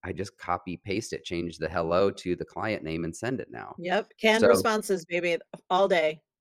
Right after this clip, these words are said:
Speaker 2: all
Speaker 1: Yeah,
Speaker 2: day.
Speaker 1: yeah, absolutely. So just little things like that that you just kinda s-, make, take mental note of, like, what are ways I can stop doing the stuff I hate doing so much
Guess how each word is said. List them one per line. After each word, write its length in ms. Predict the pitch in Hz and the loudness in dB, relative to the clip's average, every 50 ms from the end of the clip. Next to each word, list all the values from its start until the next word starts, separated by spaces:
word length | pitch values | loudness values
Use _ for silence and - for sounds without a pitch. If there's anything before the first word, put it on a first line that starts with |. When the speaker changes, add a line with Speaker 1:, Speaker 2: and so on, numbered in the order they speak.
| - 127 | -2 2
Speaker 2:
all 140 | 139 175 170 | 4 6 6
Speaker 1:
Yeah, 0 | |
Speaker 2:
day. 220 | 143 - - - | 6 6 4 4
Speaker 1:
yeah, 260 | 113 131 156 127 98 - - - | 4 4 6 4 4 2 -2 -2
absolutely. 640 | 117 120 120 - - 120 120 127 98 90 85 76 - | -2 -2 -2 -2 -2 -2 0 0 0 0 -2 -4 -4
So 140 | - - 165 | -4 -4 -4
just 340 | 170 277 294 - - - | -4 -4 -8 -8 -10 -6
little 240 | 156 160 190 185 180 | -2 0 0 0 0
things 260 | 175 - 160 151 127 | 0 0 0 0 2
like 180 | 131 113 110 - | 2 0 0 0
that 200 | 117 117 107 - | -2 -4 -4 -4
that 100 | - - | -6 -8
you 120 | 90 87 | -6 -8
just 160 | 87 101 - - | -10 -10 -12 -8
kinda 140 | - 113 104 | -6 -4 -4
s-, 140 | 98 - - - | -6 -6 -8 -8
make, 280 | 95 98 95 95 - - 92 95 - - | -6 -4 -4 -4 -4 -8 -14 -14 -14 -10
take 220 | - 131 123 - 90 | -8 -8 -8 -6 -6
mental 300 | 87 95 92 - 98 87 | -6 -6 -4 -4 -6 -6
note 240 | 82 80 85 87 | -4 -2 -2 -2
of, 180 | 71 69 69 - | -2 -2 -4 -4
like, 140 | 78 76 - - | -6 -6 -6 -6
what 160 | 78 92 98 | -2 -2 0
are 120 | 107 104 92 | 0 0 0
ways 280 | 87 85 87 90 87 | 0 -2 -2 -2 -4
I 100 | 87 85 | -6 -8
can 280 | - - 80 73 71 71 _ _ _ _ _ _ _ | -6 -8 -8 -8 -8 -10 _ _ _ _ _ _ _
stop 520 | - - - - - 92 101 113 - - - | -18 -16 -12 -8 -4 0 0 0 0 -2 -2
doing 200 | 98 101 107 92 | -2 -2 -2 -2
the 60 | 82 | -4
stuff 200 | - - 101 - | -6 -8 -8 -4
I 80 | - 78 | -4 -4
hate 360 | 82 82 95 95 104 - 82 | -4 -4 -4 -4 -4 -4 -4
doing 260 | 90 95 98 101 98 | -4 -2 0 0 -2
so 120 | - - 87 | -4 -6 -4
much 220 | 87 82 - - | -4 -4 -6 -6